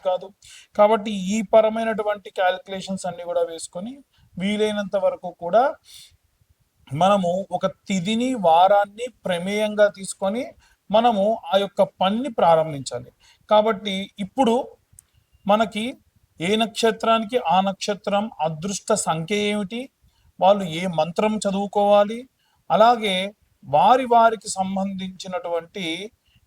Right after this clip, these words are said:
ఈ యొక్క ఘాతవారం ఏమిటి, ఆ ఘాతవారం నాడు ఏం పనులు చేయాలి, ఏ పనులు చేయకూడదు అనేటువంటి విషయాన్ని ఇప్పుడు మనం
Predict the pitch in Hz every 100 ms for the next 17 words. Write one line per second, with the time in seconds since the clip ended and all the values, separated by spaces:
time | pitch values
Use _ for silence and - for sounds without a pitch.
0 | - 190 190 196 156 151 196 202 247 240
1 | 226 220 208 208 190 214 226 _ _ _
2 | _ 165 220 190 196 214 233 226 220 220
3 | 214 240 220 190 202 190 208 202 196 190
4 | 196 214 226 285 247 185 185 - 185 180
5 | 170 165 160 156 156 160 165 156 185 180
6 | 170 165 151 143 - 196 220 285 - _
7 | _ _ - 208 226 196 180 247